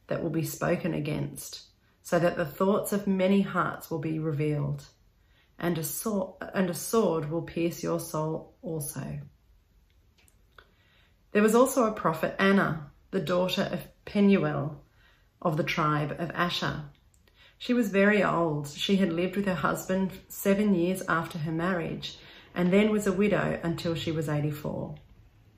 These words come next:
She never left the temple, but worshipped night and day, fasting and praying. Coming up to them at that very moment, she gave thanks to God and spoke about the child to all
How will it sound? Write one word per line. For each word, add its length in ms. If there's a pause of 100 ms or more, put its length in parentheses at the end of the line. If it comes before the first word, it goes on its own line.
(420)
She 180
never 260
left 300
the 60
temple, 560 (240)
but 180
worshipped 420
night 280
and 180
day, 280
fasting 640
and 260
praying. 540 (680)
Coming 300
up 160
to 100
them 300
at 160
that 240
very 240
moment, 340
she 180
gave 360
thanks 300
to 120
God 360
and 220
spoke 380
about 260
the 60
child 480
to 100
all 460